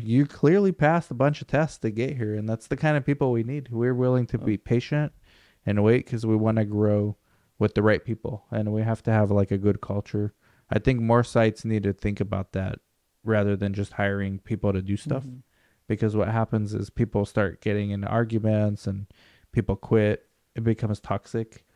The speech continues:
Speaker 2: Oh,
Speaker 1: And
Speaker 2: yeah.
Speaker 1: that's one of the things we try to avoid. So, yeah, I'm pretty happy so far
Speaker 2: Yeah, me
Speaker 1: with
Speaker 2: too.
Speaker 1: everything I see. And that's good. Well, you'll be seeing a lot more of Luis, guys.
Speaker 2: Oh, my God. <laughs>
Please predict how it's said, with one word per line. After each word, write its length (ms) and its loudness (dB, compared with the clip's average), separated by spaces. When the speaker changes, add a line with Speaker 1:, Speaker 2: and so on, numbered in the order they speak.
Speaker 2:
Oh, 40 -4
Speaker 1:
And 140 -2
Speaker 2:
yeah. 100 0
Speaker 1:
that's 240 -2
one 140 4
of 80 2
the 80 0
things 260 -2
we 80 0
try 200 0
to 100 0
avoid. 400 -4
So, 360 -4
yeah, 300 2
I'm 100 -6
pretty 220 4
happy 280 2
so 200 0
far 400 -2
Speaker 2:
Yeah, 140 -2
me 180 0
Speaker 1:
with 60 -8
Speaker 2:
too. 140 4
Speaker 1:
everything 400 2
I 80 2
see. 180 -2
And 160 4
that's 160 2
good. 360 0
Well, 160 2
you'll 160 4
be 100 2
seeing 240 2
a 80 4
lot 180 6
more 160 6
of 100 4
Luis, 280 2
guys. 460 -4
Speaker 2:
Oh, 180 -4
my 180 -4
God. 320 -4
<laughs> 100 4